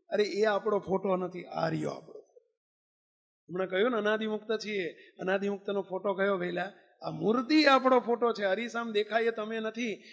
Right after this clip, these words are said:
એ તમારું શરીર છે. You are absolutely separate than your body. તમે સંપૂર્ણપણે તમારા શરીરથી તમે જુદા છો.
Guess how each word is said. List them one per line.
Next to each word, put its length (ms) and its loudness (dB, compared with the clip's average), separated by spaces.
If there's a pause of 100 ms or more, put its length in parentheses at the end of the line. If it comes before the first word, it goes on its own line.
(120)
એ 140 0
તમારું 440 -2
શરીર 580 -2
છે. 360 -6 (260)
You 160 10
are 140 8
absolutely 1000 4
separate 480 2
than 120 4
your 140 4
body. 460 2 (880)
તમે 260 6
સંપૂર્ણપણે 960 4 (200)
તમારા 340 4
શરીરથી 560 2
તમે 240 0
જુદા 320 2
છો. 160 -10